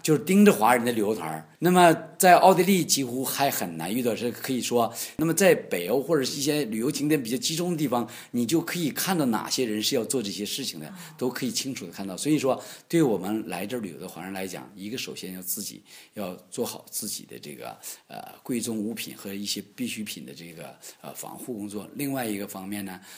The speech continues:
Speaker 1: 就是说呢，尽量呢，少带现金
Speaker 2: 现金。
Speaker 1: 啊，多用卡，
Speaker 2: <laughs>
Speaker 1: 这是呢，呃，一个非常重要的。另外一个呢，如，现金还好说，就是护照有一些重-，重要的证件丢失的时候就很麻烦，有的时候就必须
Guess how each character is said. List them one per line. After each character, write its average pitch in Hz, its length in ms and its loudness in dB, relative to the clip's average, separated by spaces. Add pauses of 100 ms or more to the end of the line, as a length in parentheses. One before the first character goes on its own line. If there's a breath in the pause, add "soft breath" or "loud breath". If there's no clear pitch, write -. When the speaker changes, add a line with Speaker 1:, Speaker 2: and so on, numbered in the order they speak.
(180 loud breath)
Speaker 1:
就 113 160 -4
是 104 80 -2
说 101 240 -6
呢， 101 200 -6 (220 loud breath)
尽 120 240 0
量 110 240 -2
呢， 90 120 -8
少 - 520 -4
带 92 300 -6 (240 loud breath)
现 117 220 2
金 80 100 -4
Speaker 2:
现 92 200 -6
金。 90 180 -8
Speaker 1:
啊， 78 200 -8 (120)
多 117 160 2
用 147 120 6
卡， 90 400 -2 (100)
Speaker 2:
<laughs> 202 140 -16
Speaker 1:
这 151 140 4
是 143 160 4
呢， 120 380 4 (260 loud breath)
呃， 104 220 0
一 98 180 -2
个 110 300 0
非 - 120 -4
常 107 280 -4
重 120 200 -2
要 110 140 0
的。 82 180 -8 (280 loud breath)
另 156 120 4
外 165 160 6
一 131 140 2
个 123 160 4
呢， 117 220 2
如， 104 340 -6 (360)
现 147 240 0
金 131 140 0
还 131 80 -2
好 95 160 -6
说， 98 160 -4
就 127 200 -4
是 120 60 -2
护 123 240 -4
照 127 180 4
有 - 80 -2
一 - 20 -8
些 107 120 -6
重-， - 200 -8 (120)
重 143 160 -4
要 120 60 -4
的 113 60 -4
证 120 220 -6
件 107 240 -2 (400 loud breath)
丢 110 140 -6
失 - 160 -6
的 98 80 -8
时 - 140 -8
候 78 120 -12
就 82 140 -14
很 - 120 -12
麻 - 200 -12
烦， 67 180 -16
有 62 100 -16
的 90 80 -12
时 - 120 -12
候 160 60 -14
就 101 180 -10
必 92 160 -12
须 104 180 -8